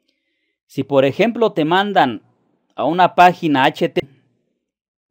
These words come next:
que contenga estas vali-, estas va-, eh, variables en Java, pues aquí, por ejemplo, con estas variables puedes, pueden recoger tanto tu latitud como tu longitud.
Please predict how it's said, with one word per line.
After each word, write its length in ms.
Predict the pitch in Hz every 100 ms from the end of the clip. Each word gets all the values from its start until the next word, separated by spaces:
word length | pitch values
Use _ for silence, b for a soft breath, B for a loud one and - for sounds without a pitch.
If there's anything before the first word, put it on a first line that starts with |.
| _
que 160 | - 107
contenga 560 | 120 113 165 170 156
estas 280 | 156 - 143
vali-, 340 | 113 107 117 -
estas 320 | - 135 156
va-, 120 | 131 110
eh, 200 | 117 107
variables 480 | 107 107 135 143 139
en 140 | 107 107
Java, 440 | 143 131 143 - b b b b b
pues 200 | - 143
aquí, 480 | 151 - 202 240 247 _ _ _ _ _ _
por 200 | - 131
ejemplo, 560 | 135 190 190 185 175 -
con 160 | 139 156
estas 240 | 175 185
variables 640 | 160 143 170 165 147 165 -
puedes, 380 | 151 185 190 139
pueden 280 | 139 175 214
recoger 560 | 170 - 131 120 180 175
tanto 400 | 165 131 - 117
tu 200 | - 127
latitud 720 | 117 113 - 117 - 143 147
como 320 | - 120 110
tu 140 | - 110
longitud. 680 | 104 107 117 110 139 143